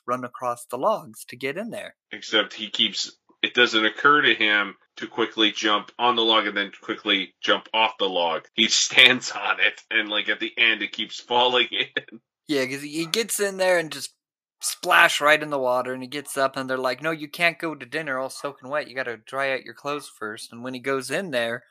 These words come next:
Speaker 1: all the food's gone.
Speaker 2: Which, by the way, the editing in this movie is kinda weird, 'cause I'm just amazed at how fast his, his clothes can dry.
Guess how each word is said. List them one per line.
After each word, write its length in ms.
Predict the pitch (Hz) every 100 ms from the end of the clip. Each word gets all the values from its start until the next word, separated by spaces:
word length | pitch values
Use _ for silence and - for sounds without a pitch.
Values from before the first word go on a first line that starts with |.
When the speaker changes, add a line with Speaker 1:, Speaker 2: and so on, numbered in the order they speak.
| _ _ -
Speaker 1:
all 120 | 160
the 80 | 160
food's 320 | - 214 156
gone. 300 | 127 120 104 -
Speaker 2:
Which, 200 | - 147 -
by 160 | 190
the 120 | 170
way, 300 | 156 147 113 - - 139
the 220 | 160 -
editing 440 | 226 254 208 170
in 100 | 156 143
this 180 | 131 139
movie 260 | 143 127
is 80 | 113
kinda 260 | - 135 117
weird, 540 | 101 113 123 135 135 - _ _ _
'cause 520 | - 123 117 107 - - _ -
I'm 200 | 143 185
just 200 | 170 156
amazed 380 | 131 131 131 123
at 40 |
how 240 | - 120 117
fast 440 | - 113 113 -
his, 440 | 107 - - - -
his 180 | - 107
clothes 580 | - - 120 117 113 101
can 240 | - 104
dry. 600 | 98 101 101 98 87 71